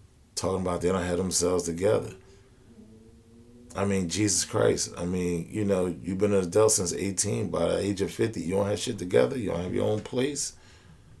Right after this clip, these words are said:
I'm not even gonna talk about driving a car. I've heard of dudes that don't drive cars. Like, they can't drive. They're scared to drive. It's the type of shit I'm hearing. I know some of these guys. I know a guy that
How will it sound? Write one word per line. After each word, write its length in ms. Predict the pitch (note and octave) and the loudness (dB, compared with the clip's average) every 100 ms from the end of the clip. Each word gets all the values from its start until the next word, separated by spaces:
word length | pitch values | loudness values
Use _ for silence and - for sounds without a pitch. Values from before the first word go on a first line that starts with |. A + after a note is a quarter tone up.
| - - - - - | -20 -20 -20 -20 -10
I'm 80 | A#2 | -2
not 80 | G#2+ | 2
even 140 | G2 | 2
gonna 100 | F2+ | 2
talk 220 | - C#3 | 2 0
about 280 | B2+ F#2+ E2 | 2 2 2
driving 400 | - F#2 F#2+ D#2+ | 2 4 4 2
a 80 | C#2 | -6
car. 400 | - C3 C#3 - - - | 0 0 0 -4 -10 -8
I've 180 | - | -4
heard 140 | G#2 D#2+ | 0 2
of 140 | E2+ | 2
dudes 180 | F#2+ G2 | 0 2
that 120 | F#2+ | 2
don't 200 | G2 G#2 | 4 4
drive 240 | G#2+ A#2+ - | 4 4 2
cars. 520 | - - E2 - - | -2 -4 -6 -10 -10
Like, 300 | G2 F#2+ F2 | -2 -2 -2
they 120 | F2+ E2+ | -6 0
can't 320 | B2 C#3+ G#2+ | 4 4 4
drive. 360 | F2 C2 G1+ - - - | 2 0 -4 -12 -20 -12
They're 80 | - | -2
scared 380 | - - B2+ A2 | 0 6 8 8
to 40 | |
drive. 400 | E2 D2+ A1 G1+ - - - - - | 4 -2 -2 -6 -12 -20 -20 -20 -8
It's 120 | - | -2
the 60 | - | 0
type 100 | B2+ | 0
of 60 | |
shit 180 | - - | 2 2
I'm 140 | B2+ | 2
hearing. 320 | C3+ C#3+ F#2 - - - - - - | 0 -2 -2 -4 -18 -20 -20 -20 -6
I 100 | - | -2
know 160 | C3+ C#3 | 4 6
some 220 | B2+ G#2+ | 4 2
of 60 | G2+ | 0
these 180 | F#2 | -2
guys. 460 | F2 - - - - - - - - | -2 -2 -4 -12 -18 -20 -20 -20 -8
I 120 | C3 | -2
know 160 | D3 | 2
a 60 | A2+ | 4
guy 420 | G2 E2+ D2+ - - - - - - - - - | 6 4 2 -4 -12 -20 -20 -20 -20 -20 -20 -4
that 420 | F#2+ E2+ C#2+ - | 2 2 2 -2